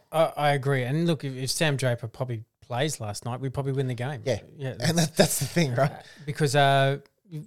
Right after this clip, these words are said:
Speaker 1: one thing's for sure, Peter Wright's not a ruckman.
Speaker 2: No, he's not.
Speaker 1: Uh, <laughs>
Speaker 2: He's not.
Speaker 1: and, and look, I know he's had a lot of criticism, and, and, you know, even myself, I was like, well
Speaker 2: Same. I, I said it on
Speaker 1: Yeah.
Speaker 2: the Patreon.
Speaker 1: He, he does, you know,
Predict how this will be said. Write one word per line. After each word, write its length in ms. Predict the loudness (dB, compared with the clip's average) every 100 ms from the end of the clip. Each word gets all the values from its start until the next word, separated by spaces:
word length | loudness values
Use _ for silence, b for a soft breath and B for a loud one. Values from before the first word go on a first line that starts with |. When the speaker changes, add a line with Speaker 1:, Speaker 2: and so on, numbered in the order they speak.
| -16 -6
Speaker 1:
one 180 | -4 -2
thing's 180 | -4
for 120 | -2 -2
sure, 240 | 0 0
Peter 200 | 0 0
Wright's 400 | 2 0 0 -4
not 140 | -2
a 40 | 0
ruckman. 500 | 0 -2 -2 -2 -4 -8
Speaker 2:
No, 100 | -8
he's 160 | -4 4
not. 420 | 6 6 4 4
Speaker 1:
Uh, 220 | 2 4 2 0 2
<laughs> 0 |
Speaker 2:
He's 240 | 2 2
not. 160 | -6 -8 6
Speaker 1:
and, 340 | 8 8 8
and 80 | 8
look, 200 | 6 4
I 180 | 2 4
know 120 | 6
he's 120 | 4
had 120 | 4
a 40 | 4
lot 140 | 4
of 80 | 2
criticism, 580 | 2 4 4 2 2 2
and, 220 | 0 -2
and, 220 | -2 0
you 80 | 0
know, 120 | -2
even 300 | -2 -2 -4
myself, 560 | -2 -4 0 2 2 0
I 80 | -2
was 100 | -2
like, 180 | -4 -2
well 120 | 0
Speaker 2:
Same. 380 | 4 4 4 0 -2 -4
I, 140 | -2 -2 -4 -6
I 60 | -2
said 220 | 0 0
it 100 | 2
on 60 | 4
Speaker 1:
Yeah. 120 | 6
Speaker 2:
the 60 |
Patreon. 340 | 4 2 0 -2 -6 -6
Speaker 1:
He, 220 | 0 2
he 120 | 4
does, 400 | 6 6 6 2
you 140 | 0 4
know, 220 | 4